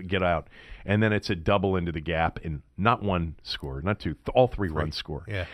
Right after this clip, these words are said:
Speaker 1: And then, then he faces Davis, who launches a three-run shot, you know, after a long at bat,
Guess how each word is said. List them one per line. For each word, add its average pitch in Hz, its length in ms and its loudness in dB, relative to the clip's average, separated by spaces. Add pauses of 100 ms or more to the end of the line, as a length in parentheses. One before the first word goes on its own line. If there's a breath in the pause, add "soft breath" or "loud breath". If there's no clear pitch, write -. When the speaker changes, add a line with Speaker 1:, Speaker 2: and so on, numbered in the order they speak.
(140 loud breath)
Speaker 1:
And 92 220 4 (160)
then, 180 340 6 (560 loud breath)
then 147 300 8
he 151 100 6
faces 131 480 4
Davis, 110 540 4
who 104 300 4
launches 101 480 2
a 95 80 0
three-run 98 540 2
shot, 80 440 2 (300 loud breath)
you 101 100 2
know, 95 160 2
after 95 400 2
a 90 160 0
long 90 640 4
at 67 180 -12
bat, 78 320 0